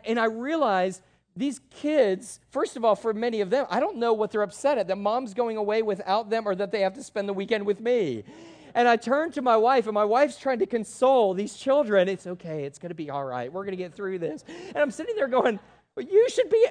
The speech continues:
wha-, what's wrong with this?" And I begin to keep, and you men, you know how you do? You wanna, you want the person that you do something with to like it, and you're like, "Honey, don't you like this?" "Yes, baby, it's very, very sweet of you, but I know that tone. That is not, that's not excitement. That's not real. There's something, do, do, are you really glad?" "Oh, yes, it's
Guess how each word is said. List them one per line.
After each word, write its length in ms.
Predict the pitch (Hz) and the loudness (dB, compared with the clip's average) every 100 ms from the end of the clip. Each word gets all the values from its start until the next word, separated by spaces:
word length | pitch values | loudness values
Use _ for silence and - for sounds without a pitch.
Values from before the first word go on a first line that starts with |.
| - - | 0 -4
wha-, 200 | 427 294 | -2 4
what's 260 | 508 - | 4 4
wrong 320 | 247 254 320 | -4 -2 0
with 160 | 359 226 | -2 0
this?" 240 | 220 165 | 0 -2
And 180 | 220 226 | -6 -8
I 120 | 220 | -8
begin 360 | 202 233 214 302 | -8 -8 -6 -6
to 100 | 302 | -8
keep, 400 | - 269 233 - _ | -8 -10 -10 -14 _
and 140 | 233 233 | -4 -2
you 40 | |
men, 300 | 233 302 269 | 0 0 0
you 60 | 247 | -4
know 100 | 254 | -4
how 80 | |
you 140 | 262 220 | -6 -8
do? 100 | 226 | -8
You 160 | 247 | -8
wanna, 340 | 196 214 233 208 _ _ | -6 -4 -6 -8 _ _
you 100 | 202 | -10
want 260 | 196 302 330 | -8 -8 -10
the 60 | |
person 300 | 226 240 226 | -10 -12 -10
that 80 | 214 | -10
you 80 | 208 | -10
do 140 | 226 | -10
something 280 | - 208 190 | -10 -10 -10
with 200 | 226 - | -10 -8
to 80 | 226 | -8
like 300 | 220 247 277 | -6 -6 -8
it, 20 | |
and 100 | 202 | -10
you're 80 | 196 | -8
like, 140 | 202 | -8
"Honey, 180 | 214 294 | -10 -14
don't 220 | 277 240 | -14 -14
you 80 | 277 - _ | -16 -18 _
like 160 | 214 254 | -10 -10
this?" 180 | 254 - | -12 -16
"Yes, 220 | 190 165 | -16 -16
baby, 240 | 143 123 | -16 -14
it's 100 | 127 | -16
very, 320 | - 180 185 180 _ _ | -10 -8 -6 -8 _ _
very 220 | 175 202 | -8 -8
sweet 300 | 190 - 165 | -10 -10 -10
of 80 | 127 | -10
you, 80 | 107 | -12
but 100 | - 151 | -12 -10
I 100 | 180 | -8
know 200 | 170 151 | -8 -6
that 200 | 120 - | -8 -8
tone. 220 | 107 92 131 | -12 -8 -4
That 180 | 165 | -4
is 220 | 170 156 160 | -4 -6 -4
not, 360 | 160 160 156 - - - | -2 -2 -2 -6 -16 -2
that's 180 | 196 202 | -2 2
not 180 | 208 214 | 2 2
excitement. 520 | - 214 226 202 156 | 0 0 0 0 -2
That's 200 | 175 202 | -2 -2
not 180 | 190 180 | -4 -2
real. 160 | 208 | -2
There's 160 | 170 151 | -2 -4
something, 300 | 190 180 165 | -6 -4 -8
do, 200 | 180 220 | -10 -14
do, 180 | 170 202 | -10 -6
are 60 | |
you 140 | 208 202 | -4 -6
really 280 | 208 277 247 | -6 -6 -6
glad?" 140 | 247 | -6
"Oh, 140 | 190 175 | -6 -6
yes, 240 | 170 165 | -6 -10
it's 160 | 151 | -14